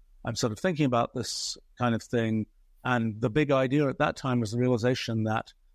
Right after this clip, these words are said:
a network is a much more flexible structure from which you can potentially build space than this sort of fixed grid. So that sort of a technical thing, it's like you imagine that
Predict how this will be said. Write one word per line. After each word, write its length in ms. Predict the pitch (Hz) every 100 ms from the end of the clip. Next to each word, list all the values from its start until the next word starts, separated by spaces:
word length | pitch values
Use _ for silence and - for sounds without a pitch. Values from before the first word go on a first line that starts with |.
| _
a 60 | 135
network 600 | 131 143 - 131 120 127 - _ _ - - -
is 140 | 123
a 80 | 123
much 380 | 120 139 - -
more 200 | 131 127
flexible 640 | - - 143 - 123 117
structure 680 | - - 151 - - 107 107 - _ _
from 260 | - 139 127
which 240 | 139 - 135
you 60 |
can 160 | 113 -
potentially 480 | 107 - 127 - 113
build 320 | 113 113 104
space 600 | - - 120 107 - - - _ - - -
than 420 | 120 120 117 110
this 360 | 110 110 - - _
sort 220 | - 127
of 80 | 110
fixed 460 | - 147 - - -
grid. 280 | 113 92 - - _ _ - -
So 260 | - 120 110
that 180 | 131 - _
sort 200 | - 123
of 60 |
a 140 | 110 104 _ -
technical 400 | 147 147 135 120
thing, 380 | - 190 160
it's 220 | 131 - 123
like 280 | 120 -
you 100 | 117
imagine 560 | 117 120 131 120 123 117 - - - _
that 220 | 113 117